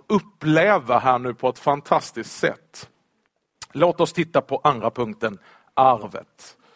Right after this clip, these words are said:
Kyrkan behöver förvalta sitt arv. Vi har fått smaka på lite av det arvet den här morgonen. Det var tanken.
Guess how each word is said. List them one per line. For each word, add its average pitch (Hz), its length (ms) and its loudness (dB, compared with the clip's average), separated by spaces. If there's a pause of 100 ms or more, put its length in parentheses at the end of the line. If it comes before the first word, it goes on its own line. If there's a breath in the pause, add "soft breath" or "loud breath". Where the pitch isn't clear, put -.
(320 soft breath)
Kyrkan 151 720 0
behöver 120 420 0
förvalta 127 960 0 (160)
sitt - 640 -12 (140)
arv. 101 340 0 (240 loud breath)
Vi 139 100 0
har 147 60 2
fått - 180 -4
smaka 202 720 -2
på - 140 -4
lite 151 340 -2
av 120 80 -2
det 123 160 -2
arvet 104 440 -2
den 113 100 -6
här 110 140 -4
morgonen. 104 380 -8
Det 135 80 -2
var 165 100 -4
tanken. 117 580 -4